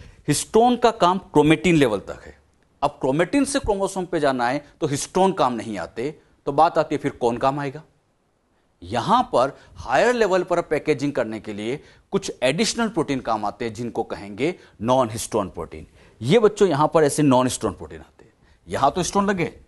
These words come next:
अब ये एडिशनल प्रोटीन आए, इनको कहेंगे नॉन हिस्टोन। और यही नॉन हिस्टोन हायर लेवल पर पैकिंग करके क्रोमोसोम बनाते हैं। अब ये जो नॉन हिस्टोन प्रोटीन है, इसके लिए हम कह सकते हैं packed by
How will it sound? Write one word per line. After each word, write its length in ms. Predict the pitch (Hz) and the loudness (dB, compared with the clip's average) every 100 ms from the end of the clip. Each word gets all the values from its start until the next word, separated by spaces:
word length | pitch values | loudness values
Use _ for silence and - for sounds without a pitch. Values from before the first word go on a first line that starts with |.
| _ - | _ -2
अब 140 | 147 156 | -2 2
ये 160 | 190 | 0
एडिशनल 400 | 147 156 202 262 | 2 0 0 2
प्रोटीन 320 | 247 190 180 156 | 2 2 2 2
आए, 140 | 156 | 4
इनको 200 | 147 151 | 2 0
कहेंगे 320 | - 113 113 | -4 -6 -6
नॉन 260 | 127 104 90 | -6 -8 -10
हिस्टोन। 320 | 95 - 90 - _ _ - - | -14 -18 -20 -20 _ _ -20 0
और 100 | 135 | 0
यही 340 | 107 123 143 262 | 2 0 4 4
नॉन 220 | 214 180 | 6 4
हिस्टोन 440 | 151 - 123 139 160 - _ - | 0 -2 0 0 -2 -14 _ -6
हायर 380 | 131 151 226 | 2 4 6
लेवल 300 | 240 214 196 | 4 4 4
पर 140 | 185 190 | 2 -2
पैकिंग 380 | - 147 - 151 | 0 -2 0 0
करके 260 | 139 - 139 | 0 0 -2
क्रोमोसोम 500 | 135 107 95 107 85 | -2 -2 -4 -10 -12
बनाते 360 | 78 - - | -16 -18 -20
हैं। 120 | - _ _ _ _ _ - | -20 _ _ _ _ _ 0
अब 160 | 190 | 2
ये 100 | 226 | 4
जो 120 | 208 233 | 4 4
नॉन 200 | 190 202 | 4 2
हिस्टोन 240 | - 190 | 0 -2
प्रोटीन 300 | 165 - 120 | 0 -4 -4
है, 320 | 113 147 - - | -6 -10 -14 -12
इसके 220 | - 180 | -6 0
लिए 80 | 170 | 0
हम 60 | |
कह 120 | - | 2
सकते 320 | - 135 - 110 | 0 0 -2 -2
हैं 180 | 92 - _ - - - | -2 -8 _ -20 -10 2
packed 300 | 165 196 180 | 2 4 0
by 260 | 160 131 | 2 2